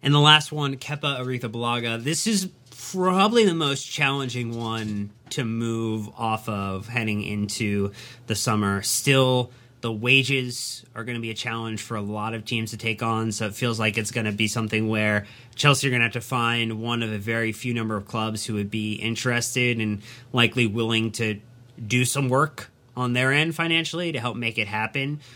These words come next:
But this is another one we've seen rumored, particularly if Chelsea are going after a new shot stopper. We've seen multiple names linked with the club, particularly as the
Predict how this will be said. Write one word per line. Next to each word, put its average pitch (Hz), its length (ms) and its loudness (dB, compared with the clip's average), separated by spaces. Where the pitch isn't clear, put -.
But 110 360 0
this 123 200 -6
is 113 60 -6
another 110 300 -2
one 104 140 -2
we've 104 120 -4
seen 104 240 -4
rumored, 104 380 0
particularly 113 340 -2
if 101 80 -2
Chelsea 113 400 -6
are 104 160 -2
going 101 300 -4
after 101 500 -4
a 107 120 0
new 107 440 0
shot 101 320 0
stopper. 98 420 -4
We've 101 140 -4
seen 104 240 -2
multiple 131 560 8
names 101 500 -2
linked 107 300 -4
with 101 100 -6
the 101 80 -6
club, 101 380 -6
particularly 101 400 -4
as 98 220 -4
the 104 300 -4